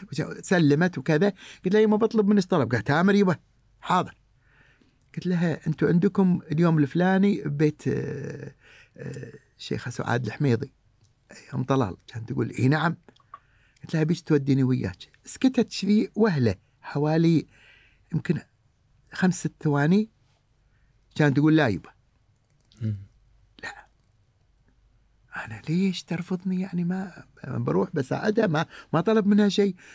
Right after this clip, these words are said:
Speaker 1: يعني كذي إحباط. عودة تقول لي: "لا، ليش؟" قالت: "يبا اسمع،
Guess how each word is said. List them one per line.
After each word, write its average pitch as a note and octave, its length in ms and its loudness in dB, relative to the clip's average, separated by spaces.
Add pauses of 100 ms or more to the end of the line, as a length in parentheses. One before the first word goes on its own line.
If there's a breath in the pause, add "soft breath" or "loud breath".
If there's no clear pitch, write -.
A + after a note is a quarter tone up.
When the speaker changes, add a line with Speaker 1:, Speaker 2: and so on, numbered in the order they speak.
(460 loud breath)
Speaker 1:
يعني F#3 320 4
كذي G3+ 300 4
إحباط. G3+ 520 0 (520 loud breath)
عودة - 240 -20
تقول - 260 -16
لي: D3 100 -14
"لا، E3 240 -10
ليش؟" G3 460 -4 (800)
قالت: G#2+ 220 0
"يبا G2+ 120 -2
اسمع، - 280 -8